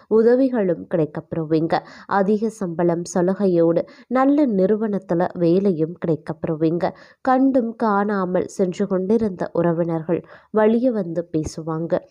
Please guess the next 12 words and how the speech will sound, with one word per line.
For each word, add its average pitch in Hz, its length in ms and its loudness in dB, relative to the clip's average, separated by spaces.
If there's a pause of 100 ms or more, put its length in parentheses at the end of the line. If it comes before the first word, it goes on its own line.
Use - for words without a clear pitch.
(140)
உடன் 196 340 2
பிறந்தவர்களை 190 840 0
பொறுத்த 208 360 -2
வரைக்கும் 156 460 -2 (260)
இந்த 240 260 2
காலத்தை, 254 580 0
அ, 208 580 -2
உங்களினுடைய 214 720 2
உண்மையான 202 640 2
பாசத்தை 202 720 -2
வந்து 165 360 -2
உணர 175 340 0